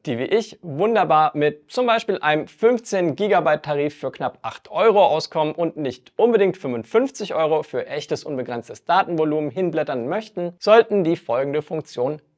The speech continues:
ausschalten. Gehe in Mobilfunk, scrolle hier ganz weit nach unten und stelle sicher, dass W lan-Unterstützung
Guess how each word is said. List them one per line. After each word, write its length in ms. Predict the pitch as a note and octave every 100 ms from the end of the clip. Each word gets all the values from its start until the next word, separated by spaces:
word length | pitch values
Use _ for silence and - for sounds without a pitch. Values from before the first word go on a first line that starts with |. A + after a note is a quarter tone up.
| -
ausschalten. 580 | C3+ - - G#2 G#2+ - -
Gehe 200 | F#3+ F3+
in 280 | D3 B2 D3
Mobilfunk, 680 | B2 F#3+ B3+ A3+ G#3+ - _
scrolle 360 | - - B2+ B2+
hier 160 | D3+ D#3+
ganz 640 | - G3+ G#3 G#3 G3 -
weit 160 | D#3+ C3+
nach 100 | D3
unten 380 | A3 - G#3+ - _ _
und 220 | A#3+ B3+
stelle 280 | - E3 D#3
sicher, 340 | C#3 D#3 C#3+ -
dass 340 | C3 - A2
W 140 | C#3
lan-Unterstützung 880 | G3 E3+ F3 E3 - E3 - D#3+ D3+